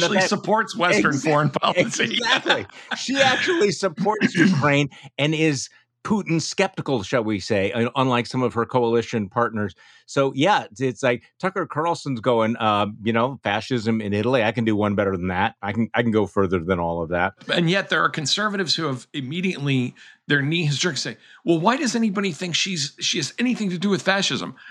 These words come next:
Speaker 1: I don't know, 'cause she picked up the symbol of the <laughs> fascist party and put it on her flag.
Speaker 2: <laughs>
Speaker 1: Um,
Speaker 2: She's,
Speaker 1: you
Speaker 2: she's
Speaker 1: know,
Speaker 2: praised Mussolini for
Speaker 1: 'cause
Speaker 2: always
Speaker 1: she's
Speaker 2: being
Speaker 1: praised
Speaker 2: for Italy.
Speaker 1: Mussolini. She talks
Speaker 2: Yeah.
Speaker 1: about, you know, international financiers and how they're ruining the world. But, but as you said, you know, even with all that,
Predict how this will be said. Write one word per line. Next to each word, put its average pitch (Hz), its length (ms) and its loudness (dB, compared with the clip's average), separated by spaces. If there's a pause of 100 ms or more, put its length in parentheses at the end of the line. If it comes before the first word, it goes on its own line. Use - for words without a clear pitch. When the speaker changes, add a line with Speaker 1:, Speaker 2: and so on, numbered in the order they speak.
(120)
Speaker 1:
I 139 160 2
don't 143 100 0
know, 107 160 0
'cause 120 160 -4
she - 140 -2
picked 135 240 -4
up 135 100 -6
the - 60 -8
symbol 131 380 0
of 123 80 0
the 117 60 -2
<laughs> - 60 -4
fascist 151 460 0
party 147 260 2
and 135 100 -2
put 139 140 -2
it 147 80 2
on 135 60 4
her 104 80 2
flag. 120 640 0
Speaker 2:
<laughs> - 40 -20 (560)
Speaker 1:
Um, 120 320 6
Speaker 2:
She's, 123 180 -2
Speaker 1:
you - 100 0
Speaker 2:
she's 131 100 2
Speaker 1:
know, 135 80 -2
Speaker 2:
praised 139 320 4
Mussolini 135 640 2
for 101 280 -2
Speaker 1:
'cause - 100 -20
Speaker 2:
always 120 240 4
Speaker 1:
she's 165 80 -2
Speaker 2:
being 131 100 2
Speaker 1:
praised 202 160 4
Speaker 2:
for - 160 4
Italy. - 20 8 (280)
Speaker 1:
Mussolini. 226 60 2
She 170 180 -2
talks - 260 0
Speaker 2:
Yeah. 175 60 0
Speaker 1:
about, 147 240 0
you 151 60 -2
know, 147 200 -2
international 160 720 -2
financiers 165 1080 -2
and 147 240 0
how 151 80 2
they're 156 120 0
ruining 151 300 0
the 147 80 -4
world. - 180 -2 (360)
But, 143 260 0
but 151 240 0
as 143 140 0
you 156 80 -2
said, 131 320 0
you 143 80 -4
know, 135 260 0
even 190 360 -2
with 165 120 0
all 156 220 4
that, 151 340 0